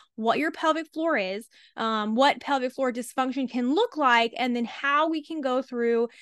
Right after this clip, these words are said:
and heal it and repair it and all of that cool stuff. So first, let me say, I am not a doctor. They are, there are pelvic floor specialists out there, right? So if this is something you truly, truly need help with,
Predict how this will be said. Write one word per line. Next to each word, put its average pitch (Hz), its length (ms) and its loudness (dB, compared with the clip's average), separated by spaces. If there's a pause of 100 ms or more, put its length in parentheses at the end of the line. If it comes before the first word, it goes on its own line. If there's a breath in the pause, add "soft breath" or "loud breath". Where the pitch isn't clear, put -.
(140 loud breath)
and 233 380 0
heal 330 320 2
it 311 220 4
and 226 100 -4
repair 269 400 0
it 269 160 0
and 233 140 -4
all 226 160 0
of 214 80 -4
that 208 200 -2
cool - 180 -8
stuff. - 280 -6
So 208 340 0 (680)
first, 320 240 6
let 349 100 6
me 381 120 4
say, 262 360 6 (440 loud breath)
I 247 80 6
am 262 120 8
not 233 180 6
a 349 40 6
doctor. 254 420 2
They 269 380 2
are, 240 400 4
there 254 220 2
are 262 260 2
pelvic 311 420 -4
floor 262 300 -2
specialists 262 880 -2 (160)
out 226 240 0
there, - 240 -4
right? 214 220 0
So 233 160 2
if 220 80 -2
this 262 160 -2
is 285 120 -4
something 277 360 4
you 247 80 4
truly, 285 520 -2
truly 285 340 -2
need 262 160 -4
help 233 220 -4
with, 226 140 -2